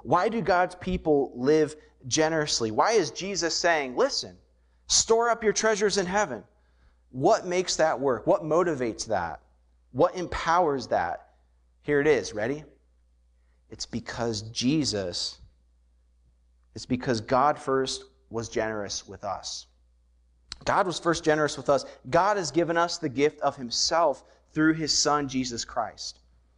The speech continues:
We give because he first gave to us. We are generous because he was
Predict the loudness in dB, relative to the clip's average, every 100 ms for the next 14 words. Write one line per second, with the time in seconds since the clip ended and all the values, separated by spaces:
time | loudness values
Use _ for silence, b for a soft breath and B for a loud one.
0 | _ b b b 2 4 4 2 2 -2
1 | 2 0 0 -2 -2 2 4 4 -2 -10
2 | b b b _ -2 2 4 2 0 0
3 | 4 4 0 0 2 2 4 2 2 -2
4 | -6 -2 -2 -2 -4 -4 0 0 0 -2